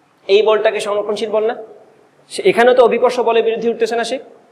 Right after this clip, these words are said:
এখানে কোনো ঘর্ষণ বল আছে? নাই। ঘর্ষণ বল থাকলে কিন্তু এগুলো খাটবে না, ঘর্ষণ বল নাই, ঠিক আছে? তাহলে প্রথম শর্ত খাটছে, there is a conservative force,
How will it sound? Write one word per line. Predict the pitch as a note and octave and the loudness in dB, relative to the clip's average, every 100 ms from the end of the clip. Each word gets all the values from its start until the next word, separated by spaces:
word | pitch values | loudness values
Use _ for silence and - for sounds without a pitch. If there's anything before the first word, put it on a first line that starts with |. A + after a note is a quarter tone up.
| _ | _
এখানে | G3 A3 | 0 4
কোনো | A3+ | 4
ঘর্ষণ | G3 F#3+ A3+ A3+ | 4 0 -2 0
বল | A3 | 0
আছে? | A3 C#4 - - | 0 -2 -6 -6
নাই। | D#3 B2 - - _ - | -4 -4 -8 -20 _ -8
ঘর্ষণ | D#3+ F#3 B3+ | -2 0 4
বল | C4+ | 4
থাকলে | A#3+ A3+ | 4 2
কিন্তু | B3 B3 | 2 4
এগুলো | A#3 | 2
খাটবে | A3+ G3+ E3 | 2 0 0
না, | A#2+ - - - _ _ _ | -2 -8 -20 -20 _ _ _
ঘর্ষণ | C3 F3+ A3 | -6 -2 2
বল | A3 G3+ | 4 4
নাই, | D3+ C3+ - - - - | 2 -2 -10 -18 -20 -12
ঠিক | F#3+ | -6
আছে? | C4 G3+ | -4 -2
তাহলে | F3+ | 0
প্রথম | F#3+ A#3+ A#3+ | 0 0 -2
শর্ত | A3 F#3+ | 0 0
খাটছে, | - - C3+ - - - - _ _ _ _ _ | 0 -2 -8 -12 -20 -20 -20 _ _ _ _ _
there | C3+ F3 F#3+ F3+ | 2 4 4 2
is | F#3 | 0
a | C#4 - | 0 0
conservative | F#3 F#3 F3 E3 E3 D3 | 0 4 4 2 -4 -6
force, | A#2+ | -10